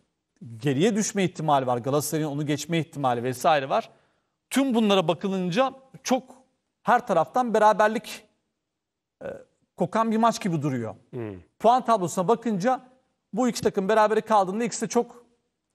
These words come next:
Speaker 1: şey olmaz.
Speaker 2: İkisini de rahatsız etmez diyorsun,
Speaker 1: Çok
Speaker 2: değil mi
Speaker 1: rahatsız
Speaker 2: yani?
Speaker 1: etmez.
Speaker 2: Hı hı.
Speaker 1: E, ama bir mağlubiyet, e, özellikle
Speaker 2: Trabzonspor
Speaker 1: Trabzonspor'u
Speaker 2: cephesini
Speaker 1: çok üzer.
Speaker 2: değerlendirdin bu anlamda.
Speaker 1: Evet.
Speaker 2: Fenerbahçe kazanırsa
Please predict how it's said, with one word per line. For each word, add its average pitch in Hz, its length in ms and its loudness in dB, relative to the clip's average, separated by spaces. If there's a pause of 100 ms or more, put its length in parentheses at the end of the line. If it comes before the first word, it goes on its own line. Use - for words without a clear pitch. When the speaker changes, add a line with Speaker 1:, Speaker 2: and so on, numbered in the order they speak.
(180)
Speaker 1:
şey - 180 -2
olmaz. 208 260 0
Speaker 2:
İkisini 170 300 -6
de 208 60 2
rahatsız 190 300 2
etmez 165 420 -2
diyorsun, 120 300 -8
Speaker 1:
Çok 254 120 2
Speaker 2:
değil 196 80 -4
mi 196 60 4
Speaker 1:
rahatsız 202 220 2
Speaker 2:
yani? 214 120 2
Speaker 1:
etmez. 135 280 -4
Speaker 2:
Hı 113 140 -8
hı. - 440 -8
Speaker 1:
E, 147 40 0
ama 170 320 2
bir 226 100 2
mağlubiyet, 220 720 2 (1000)
e, - 60 -10
özellikle 117 440 -8
Speaker 2:
Trabzonspor 208 300 2
Speaker 1:
Trabzonspor'u 202 340 4
Speaker 2:
cephesini 180 260 0
Speaker 1:
çok 240 160 0
üzer. 262 140 4
Speaker 2:
değerlendirdin 220 420 2
bu 165 80 4
anlamda. 139 320 0
Speaker 1:
Evet. - 100 -8
Speaker 2:
Fenerbahçe 185 760 0
kazanırsa 254 840 0